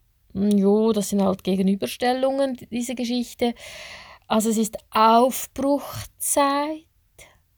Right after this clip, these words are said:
nur wir sind halt immer noch gebremst mit der saturnischen Kraft.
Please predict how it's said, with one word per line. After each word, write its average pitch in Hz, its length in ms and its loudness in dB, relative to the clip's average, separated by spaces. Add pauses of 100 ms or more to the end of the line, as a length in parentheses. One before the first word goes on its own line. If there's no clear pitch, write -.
(840)
nur 240 560 2
wir 220 160 0
sind 226 220 -2
halt 220 180 0
immer 220 240 0
noch 202 240 0
gebremst 208 1000 -2
mit 190 260 -4
der 190 100 0
saturnischen 196 1080 -2
Kraft. - 720 -4